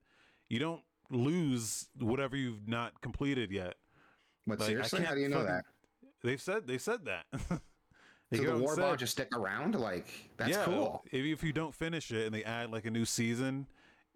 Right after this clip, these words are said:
Speaker 1: do, you can still do the old shit. It never goes
Speaker 2: That's
Speaker 1: away.
Speaker 2: really cool.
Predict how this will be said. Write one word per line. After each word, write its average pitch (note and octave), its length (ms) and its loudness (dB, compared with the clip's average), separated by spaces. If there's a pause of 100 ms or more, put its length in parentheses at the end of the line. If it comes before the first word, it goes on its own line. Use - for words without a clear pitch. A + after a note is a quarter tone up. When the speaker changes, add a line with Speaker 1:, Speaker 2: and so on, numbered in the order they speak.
(260)
Speaker 1:
do, C3+ 60 -2
you B2 160 2
can C3+ 160 0
still C3+ 320 2
do C3+ 160 2
the B2 160 4
old C3 200 2
shit. F#2+ 320 -4 (600)
It A#2 100 2
never B2+ 240 2
goes A#2 140 2
Speaker 2:
That's G#2+ 100 2
Speaker 1:
away. A2+ 160 2
Speaker 2:
really F2+ 180 -4
cool. - 160 -12